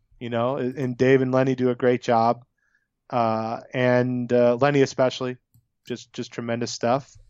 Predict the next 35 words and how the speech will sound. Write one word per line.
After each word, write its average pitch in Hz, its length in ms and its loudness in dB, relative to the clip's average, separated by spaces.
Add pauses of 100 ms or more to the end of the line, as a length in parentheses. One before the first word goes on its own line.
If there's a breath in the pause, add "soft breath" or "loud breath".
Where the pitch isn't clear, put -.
And, 120 560 -2 (720)
uh, 120 360 4
the 139 120 2
whole 160 160 6
package 160 480 0
is 165 140 -8
great. 147 320 -4 (120)
And, 123 480 -8
uh, 120 400 -2 (180)
and 123 360 -6
I 135 100 -2
think 131 220 -2
it's 131 140 -2
a 120 40 -2
great 123 260 2
way 120 140 2
to 120 80 0
kinda 117 540 -2 (400)
put 127 180 2
a, 123 260 2
put 127 160 0
a 120 60 2
bow 120 540 2
on 113 200 2
the, 113 180 -2
uh, 107 200 0
the, 110 160 -4 (140)
the, 113 220 2 (260 loud breath)
the - 100 4
ten 143 340 2
matches 127 440 -2
that 113 180 -10
make 117 220 -12
this - 180 -12
up. 107 140 -8